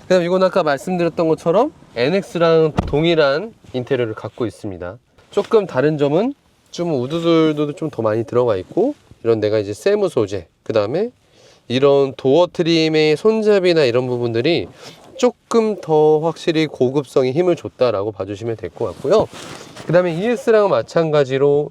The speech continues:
이 월넛이랑 같이 가죽 이런 콤비네이션 조합으로 들어가 있기 때문에 그립감과 그 고급스러움 이런 거를 다 가져갔다라고 봐주시면 될 것 같아요.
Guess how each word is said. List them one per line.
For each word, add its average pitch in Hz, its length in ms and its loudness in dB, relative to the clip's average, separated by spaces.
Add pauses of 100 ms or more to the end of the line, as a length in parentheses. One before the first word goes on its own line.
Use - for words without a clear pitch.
이 127 140 -2
월넛이랑 127 1300 -2 (200)
같이 - 340 -10
가죽 101 360 -4
이런 87 180 -6 (640)
콤비네이션 185 880 0
조합으로 90 520 -4
들어가 104 280 -2
있기 85 220 -10
때문에 104 440 0 (680)
그립감과 151 920 0
그 123 120 -6
고급스러움 117 800 0
이런 123 180 0
거를 113 180 -2
다 - 140 -12
가져갔다라고 107 800 -2
봐주시면 95 440 -10
될 85 120 -16
것 90 220 -12
같아요. - 220 -18